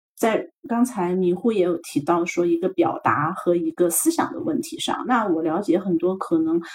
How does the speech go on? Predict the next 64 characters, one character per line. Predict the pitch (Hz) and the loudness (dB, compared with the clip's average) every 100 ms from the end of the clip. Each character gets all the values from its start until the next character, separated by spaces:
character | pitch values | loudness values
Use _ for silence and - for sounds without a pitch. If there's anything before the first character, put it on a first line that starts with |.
| - - - | -16 -18 -10
它 | - 190 | -2 0
软 | 196 175 | 2 0
件 | - 190 | 2 0
想 | 180 180 | 0 0
用 | 175 170 - | 2 0 -2
这 | 175 | -8
个 | - 170 | -2 0
专 | 170 214 | 0 2
利 | 233 | 2
来 | 180 170 | 0 2
保 | - - | 0 0
护 | 233 190 | 0 0
的 | - | -2
话， | 165 | -8
它 | 165 190 | -4 -4
可 | - | -2
能 | 180 - | -2 0
是 | - 190 | 0 0
一 | 160 147 | 0 0
个 | - - - _ _ _ - | 0 0 -2 _ _ _ 0
流 | 165 170 | 0 0
程 | 196 - 156 175 | -2 -2 -2 0
或 | 190 | 0
者 | 170 147 | 2 2
运 | 208 202 | 2 2
算 | 196 196 190 | 2 0 2
步 | 240 185 | 2 2
骤， | 180 160 - | 0 0 0
或 | 196 | -4
者 | 185 - | -2 -2
是 | - 180 | -2 0
某 | 175 156 | 0 2
一 | 190 | 0
种 | 196 180 320 - - - - | 2 0 0 -14 -20 -6 0
运 | 208 | 2
算 | 240 208 | 2 0
方 | 202 240 262 | 0 0 2
法， | - - - - | 0 -2 -4 -14
或 | - - | 0 0
者 | - | 0
是 | 185 208 | -4 -8
通 | - 254 262 | -2 0 2
过 | 269 233 | 2 0
一 | 233 | 0
些 | 240 - 240 233 233 - - - - | -4 -4 0 0 0 -8 -20 -14 -2
软 | 165 156 | 0 2
硬 | 285 269 | 2 2
件 | 285 233 | 0 -4
结 | - 165 | -4 -4
合 | - | -4
的 | - | -6
方 | 208 196 208 | -2 0 0
式， | - 160 | -2 -2
就 | - | 0
是 | 185 | -2
说 | 175 | 0
在 | 160 | 0
这 | 175 | 2
个 | 220 190 | 0 0
步 | 214 190 | 0 0
骤 | 190 151 | 2 0
可 | - - | -2 0
能 | 139 160 170 | 2 2 0
我 | - | -2